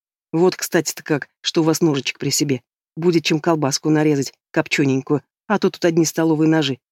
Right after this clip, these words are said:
ими только масло мазать да паштеты». И фамильная реликвия аристократического дома запорхала в руках поварихи со стажем, виртуозно пластая на тоненькие ровные ломтики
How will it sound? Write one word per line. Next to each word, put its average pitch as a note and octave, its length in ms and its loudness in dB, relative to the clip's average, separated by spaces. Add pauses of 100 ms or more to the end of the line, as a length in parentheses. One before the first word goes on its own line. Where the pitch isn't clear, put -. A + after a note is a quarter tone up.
(140)
ими G#3+ 160 4
только G3+ 260 0
масло C#3+ 340 2
мазать C#3 300 2
да D#3+ 80 -6
паштеты». D#3 580 -4 (400)
И D#3+ 60 0
фамильная F#3+ 440 4
реликвия F#3 460 2
аристократического E3 920 0
дома G3 280 2
запорхала D#3+ 640 0
в D#3 60 -4
руках D#3 300 -2
поварихи F3+ 580 0
со G3+ 180 -2
стажем, D3 440 0 (380)
виртуозно D#3+ 580 2
пластая D3+ 500 0
на D#3 140 2
тоненькие D#3 480 0
ровные D3+ 260 2
ломтики F3+ 560 -2